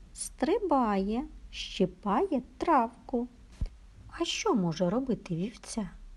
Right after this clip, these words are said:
Ходити, бекати. Цікаво, а що робить порося? Рохкає, ходить, лежить. А що робить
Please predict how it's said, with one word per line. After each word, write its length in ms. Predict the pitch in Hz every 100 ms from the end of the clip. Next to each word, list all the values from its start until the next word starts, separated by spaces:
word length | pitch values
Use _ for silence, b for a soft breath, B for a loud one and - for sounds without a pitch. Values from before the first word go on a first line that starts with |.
| - -
Ходити, 840 | - - 277 403 294 226 196 277 320 - - -
бекати. 840 | 226 240 226 202 - 226 - 233 233 - b b b b b b -
Цікаво, 680 | - - 415 - 196 156 151 - - -
а 160 | - 180
що 420 | - - - 185
робить 420 | 196 233 285 294
порося? 680 | - 370 427 - - 226 151 - - - b b b b b b b -
Рохкає, 960 | 302 339 339 277 - - 311 302 349 392 - - -
ходить, 1000 | - - - 269 220 196 175 302 - - - - - - -
лежить. 840 | 175 165 285 - 339 302 311 - - - - - - - - - -
А 120 | 185
що 480 | - - - 359 262
робить 500 | 196 175 185 214